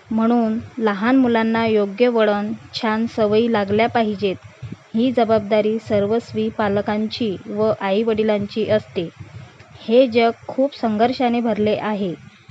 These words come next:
आयुष्यामध्ये खूप ओढाताण आहे. याची मुलांना जड लागू नये म्हणून किंवा या संघर्षाशी लढण्यासाठी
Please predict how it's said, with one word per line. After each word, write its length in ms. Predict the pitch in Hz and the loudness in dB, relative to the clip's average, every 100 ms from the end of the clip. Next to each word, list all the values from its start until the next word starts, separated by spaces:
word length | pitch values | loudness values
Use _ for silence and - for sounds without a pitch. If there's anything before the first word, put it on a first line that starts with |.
| - - | -20 -10
आयुष्यामध्ये 840 | 208 208 233 - 240 240 220 220 220 - | -4 -2 -2 0 0 2 2 0 0 -6
खूप 400 | - 247 254 - | 0 0 0 -2
ओढाताण 520 | 214 214 240 233 226 | 0 2 2 2 2
आहे. 340 | 220 208 208 160 - _ 214 | 0 0 -2 -6 -12 _ -4
याची 420 | 208 202 - 240 | -2 -2 -2 -4
मुलांना 540 | 233 220 220 214 220 220 196 | -2 0 0 0 -2 -4 0
जड 260 | 214 247 226 | 2 2 2
लागू 320 | 220 202 220 | 0 0 -2
नये 280 | 220 208 190 - - _ _ - | 0 -2 -4 -10 -20 _ _ -6
म्हणून 320 | 214 220 269 | 0 2 2
किंवा 460 | 254 240 226 226 220 - | 2 0 2 0 0 -2
या 240 | 214 233 | 0 0
संघर्षाशी 800 | 254 226 214 214 - 208 - 226 | 0 -2 0 0 0 -4 -2 -2
लढण्यासाठी 720 | 214 196 208 214 214 196 220 | 0 0 -2 -2 -2 -2 -4